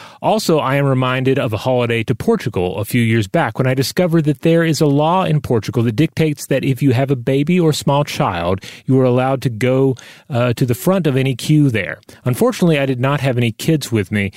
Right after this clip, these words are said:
at the time, but next time I am in Portugal, I look forward to holding my baby aloft and floating to the front of any queue. Thanks for all the interesting shows, guys. Richard. Now, it, it is interesting how a young child can definitely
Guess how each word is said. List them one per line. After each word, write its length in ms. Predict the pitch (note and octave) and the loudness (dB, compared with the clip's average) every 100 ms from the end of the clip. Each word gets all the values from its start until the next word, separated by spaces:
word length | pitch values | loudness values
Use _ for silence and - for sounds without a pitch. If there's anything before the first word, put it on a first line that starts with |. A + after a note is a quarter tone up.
| - | -8
at 160 | A2+ G#2+ | -6 -6
the 80 | C3 | -6
time, 400 | - C#3 G#2+ F#2+ | -2 -2 0 -2
but 140 | C3 | 0
next 320 | D3 A#3+ - | 0 0 -4
time 320 | E3 C3 G2 | -4 -2 -2
I 100 | G2 | -2
am 100 | F#2+ | -2
in 120 | F#2 F#2 | -4 -4
Portugal, 520 | A2+ F#2+ G2+ G#2 G2+ | -4 -4 -4 -2 -2
I 120 | G2 | -2
look 200 | G2 G#2+ | -4 -4
forward 360 | - A2 G2 A2 | -2 -2 0 0
to 100 | F#2+ | -2
holding 540 | F#2+ G#2 G2 G#2 G2 | 0 -2 0 -2 -2
my 160 | F#2+ F#2+ | -2 -2
baby 380 | G2+ G2 G2 | -2 0 0
aloft 540 | F#2+ F#2 G2+ F#2+ E2+ - - - - | 0 0 0 -2 -6 -14 -20 -16 -6
and 260 | A2 G2+ | -4 -4
floating 640 | - A#2 A#2+ A#2+ A#2 G2 | -2 0 2 2 0 -2
to 100 | F#2 | -2
the 120 | G2+ G2 | -4 -4
front 440 | - A#2+ F#2 - | -2 0 -2 -4
of 120 | F#2 | -4
any 200 | G2 F#2 | -2 -2
queue. 480 | - - G2 D2+ D#2 _ _ - - - | -4 -2 -2 -4 -12 _ _ -20 -20 -6
Thanks 200 | G#2+ G2 | -6 -2
for 120 | A#2 | 0
all 80 | G#2+ | 0
the 120 | A2+ | 0
interesting 400 | A2+ A#2+ - B2 | 0 -2 -2 -2
shows, 360 | - D3+ D3 B2 | 0 2 2 0
guys. 480 | B2 A2 G#2+ - - _ _ - | -2 0 -2 -6 -16 _ _ -4
Richard. 340 | A2 - - - _ _ _ A2+ | -4 -4 -10 -18 _ _ _ -4
Now, 140 | C#3+ | -2
it, 260 | - D#3 - | -2 -4 -4
it 160 | D#3 | -2
is 160 | F#3 B3 | 0 2
interesting 520 | G#3 F3 B2+ - G#2 | 2 2 0 -2 -2
how 220 | G#2 A2+ | -2 -2
a 40 | A2 | -2
young 240 | A2+ B2+ | -2 -2
child 500 | B2 C3 A#2+ G#2+ G2 | -4 -2 -2 -2 -4
can 160 | - G#2 | -4 -2
definitely 800 | A#2+ C3 C#3 A#2+ A2+ G#2+ G#2 | -2 -4 -2 -2 0 -2 -6